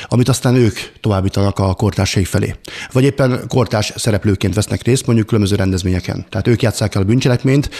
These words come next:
miközben bevonom a közönséget is. Tehát, ö,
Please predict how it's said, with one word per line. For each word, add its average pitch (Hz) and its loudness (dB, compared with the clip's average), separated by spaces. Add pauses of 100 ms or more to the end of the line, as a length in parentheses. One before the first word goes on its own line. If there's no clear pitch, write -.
(240)
miközben 117 2
bevonom 110 2
a 107 0
közönséget 92 -4
is. - -6
Tehát, 120 0 (380)
ö, 123 4